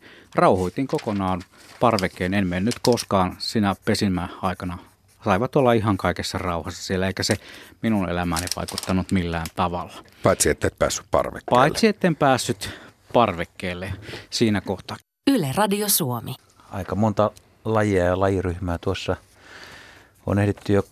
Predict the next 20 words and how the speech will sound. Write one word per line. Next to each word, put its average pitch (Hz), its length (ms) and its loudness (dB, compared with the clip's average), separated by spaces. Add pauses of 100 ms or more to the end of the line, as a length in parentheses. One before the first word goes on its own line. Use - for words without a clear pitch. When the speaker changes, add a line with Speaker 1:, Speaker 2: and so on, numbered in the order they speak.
(160)
Speaker 4:
käsitellä. 113 500 2
Aika 110 240 2
vähän 120 260 2
kuitenkin 107 580 -2
rotista 98 560 0
ja 90 160 2
hiiristä. 90 640 0
Ja 80 220 -6 (220)
tässä - 220 -2
olisi 107 120 0
yksi - 260 -2 (1300)
tullut 92 400 -2 (1200)
viesti, 107 400 2
missä 87 340 -2 (500)
puhutaan. 90 540 0
Tää 85 140 2
on 92 120 2
Eero 87 320 2
lähettänyt, 78 600 -4
että - 340 -6